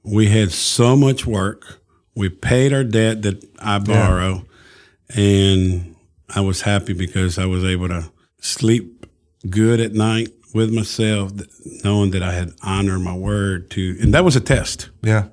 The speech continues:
Speaker 1: That was a big test. But everything came out good.
Speaker 2: Amen.
Speaker 1: Amen.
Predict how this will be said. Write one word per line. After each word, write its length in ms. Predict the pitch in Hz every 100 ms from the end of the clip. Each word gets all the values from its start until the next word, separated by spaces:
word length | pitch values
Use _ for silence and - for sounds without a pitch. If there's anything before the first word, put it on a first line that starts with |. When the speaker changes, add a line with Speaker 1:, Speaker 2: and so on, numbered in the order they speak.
| -
Speaker 1:
That 100 | 104
was 180 | 101 101
a 40 |
big 320 | 92 113 110
test. 460 | - 92 - - - - _ _ _ _ _ _ _ _ _ _ _ _
But 340 | 98 101 101 - - - - - -
everything 420 | 101 98 - 107
came 200 | 98 101
out 180 | 101 98
good. 320 | 95 87 87 _ _ _ 98
Speaker 2:
Amen. 360 | 98 110 104 - _ -
Speaker 1:
Amen. 380 | 90 92 85